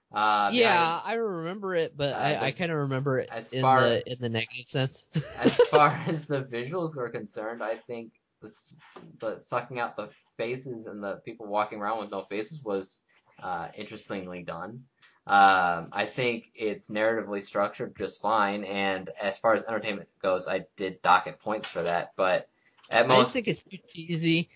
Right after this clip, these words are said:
Speaker 2: Um, I, I do like, I did like the whole, uh,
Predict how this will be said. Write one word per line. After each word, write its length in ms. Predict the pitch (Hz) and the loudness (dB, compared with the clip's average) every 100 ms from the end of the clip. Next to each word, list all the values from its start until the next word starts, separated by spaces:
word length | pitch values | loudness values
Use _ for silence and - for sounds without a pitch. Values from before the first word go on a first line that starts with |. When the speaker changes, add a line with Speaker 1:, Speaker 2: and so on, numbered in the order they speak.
| _ - | _ -2
Speaker 2:
Um, 360 | 143 143 139 | 0 2 0
I, 180 | 95 139 - | 0 -2 2
I 160 | 139 | 0
do 280 | 151 165 196 | 2 0 -2
like, 400 | 175 160 156 151 | 0 2 2 0
I 80 | 139 | -4
did 200 | 151 151 | -2 -2
like 260 | 156 147 143 | 0 -2 -2
the 160 | 135 127 | -8 -4
whole, 640 | 143 131 127 123 120 87 | 0 2 4 4 2 0
uh, 480 | 123 117 110 110 | 0 0 0 -2